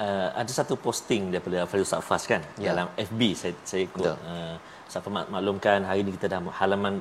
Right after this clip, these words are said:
Speaker 1: begini, ada seratus lebih lagi.
Speaker 2: Mhm.
Speaker 1: Ada satu komen daripada akak tu, puan apa, saya lupa nama.
Speaker 2: Mhm.
Speaker 1: Dia kata, uh, se-, alangkah sedihnya kerana Ramadan baru berlalu ni,
Speaker 2: Ya.
Speaker 1: baru dia ikuti My Quran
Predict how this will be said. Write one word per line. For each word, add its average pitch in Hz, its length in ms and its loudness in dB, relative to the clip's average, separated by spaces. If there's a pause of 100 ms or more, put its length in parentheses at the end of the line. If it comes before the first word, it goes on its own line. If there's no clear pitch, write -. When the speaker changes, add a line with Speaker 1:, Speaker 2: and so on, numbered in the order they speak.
(120)
Speaker 1:
begini, 101 320 0 (120)
ada 90 160 -4
seratus 101 280 -2
lebih 95 240 0
lagi. 92 200 0 (200)
Speaker 2:
Mhm. 95 180 -6 (180)
Speaker 1:
Ada 131 140 0
satu 135 140 -2 (120)
komen 135 220 2 (100)
daripada 107 240 0 (100)
akak - 200 -2 (100)
tu, 113 40 -4 (140)
puan 107 160 6 (100)
apa, 113 140 -4
saya 104 160 -2
lupa 101 140 -2 (100)
nama. 92 180 -2 (340)
Speaker 2:
Mhm. 95 160 -8 (160)
Speaker 1:
Dia 110 160 2
kata, 117 180 2 (480)
uh, 101 560 2 (420)
se-, - 140 -4 (100)
alangkah 107 400 4 (300)
sedihnya 110 460 2 (500)
kerana 117 280 6 (120)
Ramadan 120 440 8 (100)
baru 117 260 10
berlalu 120 300 8 (100)
ni, 107 120 -2
Speaker 2:
Ya. - 260 -8
Speaker 1:
baru 131 280 10
dia 131 120 10 (260)
ikuti 131 380 2 (180)
My 113 180 2
Quran 95 200 -2